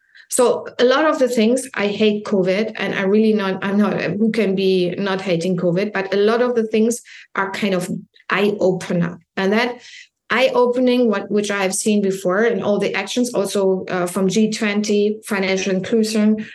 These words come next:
through, uh, because of covid, is not meaningless. It goes in the right direction.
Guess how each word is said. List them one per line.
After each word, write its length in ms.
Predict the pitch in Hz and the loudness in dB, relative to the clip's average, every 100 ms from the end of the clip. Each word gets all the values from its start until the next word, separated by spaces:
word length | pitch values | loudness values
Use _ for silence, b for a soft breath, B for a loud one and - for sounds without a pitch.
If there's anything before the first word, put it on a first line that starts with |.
| B | B
through, 280 | - 220 208 | -4 0 2
uh, 140 | - 190 | 0 0
because 420 | 190 196 185 190 | 0 0 -2 -2
of 200 | 190 185 | -4 -4
covid, 500 | - 208 208 208 208 B _ | 0 2 2 0 -4 B _
is 240 | 226 220 220 | 2 2 2
not 320 | 269 277 - | 0 0 0
meaningless. 840 | 240 294 254 185 165 - - - - _ _ - | 2 4 2 2 0 -4 -12 -14 -20 _ _ 0
It 300 | 220 220 - | 0 0 0
goes 320 | 226 226 233 | 2 2 0
in 220 | 214 214 | 0 0
the 80 | 196 | 0
right 240 | 196 190 | -2 -4
direction. 760 | 190 185 208 208 - 147 214 | -4 -2 -2 -4 -6 -8 -8